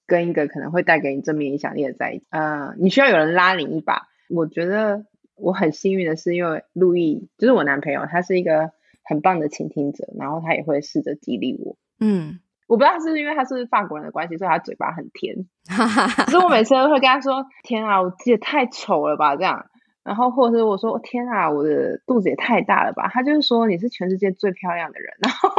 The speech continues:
Speaker 1: 我就会
Speaker 2: 哇。
Speaker 1: <laughs> 就是类似这种话，然后他可能，然后我就会觉得，“嗯，好像我也没有那么丑了。”这样。
Speaker 2: 嗯，嗯，嗯。
Speaker 1: <laughs> 对，然后有时候当我就是真的，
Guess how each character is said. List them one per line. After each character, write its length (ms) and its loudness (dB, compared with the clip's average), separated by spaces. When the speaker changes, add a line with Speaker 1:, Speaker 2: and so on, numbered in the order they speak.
Speaker 1:
我 60 2
就 140 2
会 80 0
Speaker 2:
哇。 1040 6
Speaker 1:
<laughs> 320 -4
就 100 2
是 120 4
类 160 4
似 160 -6
这 100 -4
种 180 -4
话， 260 -2
然 120 -6
后 120 -2
他 140 -2
可 100 -6
能， 300 -10
然 160 -8
后 200 0
我 80 -4
就 100 -6
会 80 -4
觉 100 -4
得 140 -2
，“嗯， 420 -6
好 100 -2
像 280 2
我 80 4
也 60 2
没 100 -2
有 60 -6
那 80 -4
么 120 -2
丑 320 -12
了。” 180 -6
这 60 2
样。 120 4
Speaker 2:
嗯， 260 2
嗯， 300 0
嗯。 420 -2
Speaker 1:
<laughs> 0 -
对， 160 6
然 140 6
后 80 4
有 120 4
时 120 -2
候 320 2
当 200 4
我 80 -2
就 100 -4
是 80 0
真 160 -4
的， 220 -4